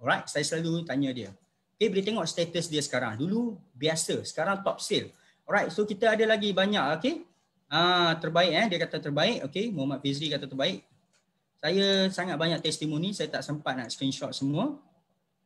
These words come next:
Okey, itu antara testimoni lah. Ah, antara user-user saya. Okey, user-user F-Boom yang kita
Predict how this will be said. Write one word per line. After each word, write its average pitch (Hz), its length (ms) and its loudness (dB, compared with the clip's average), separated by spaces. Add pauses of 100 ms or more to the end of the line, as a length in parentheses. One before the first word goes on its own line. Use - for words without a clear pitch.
(160)
Okey, 170 320 -4
itu 180 140 -2
antara 143 420 0
testimoni 147 880 -2
lah. 175 160 -4 (400)
Ah, 113 320 -4
antara 139 200 0
user-user 135 1000 0
saya. 135 560 2 (840)
Okey, 170 240 -4
user-user 135 800 -2 (160)
F-Boom 151 240 -4
yang 139 240 2
kita 139 240 -4